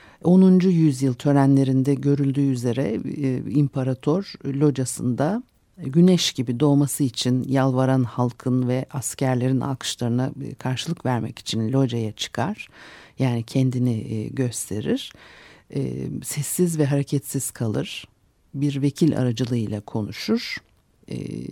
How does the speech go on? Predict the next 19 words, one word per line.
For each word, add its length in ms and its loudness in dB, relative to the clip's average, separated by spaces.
yardımcılarının 720 2
hareketleriyle 800 0
desteklenen 640 -4
hafif 420 -6
bir 280 -4
baş 260 -2
işaretiyle 720 -2
emrini 600 -2
verir. 420 -4
Güneş 460 6
gibi 280 2
doğmak 440 6
ne 220 6
demek? 640 4
E, 400 -2
en 220 6
sonda, 580 2
e, 160 -4
belki, 440 -2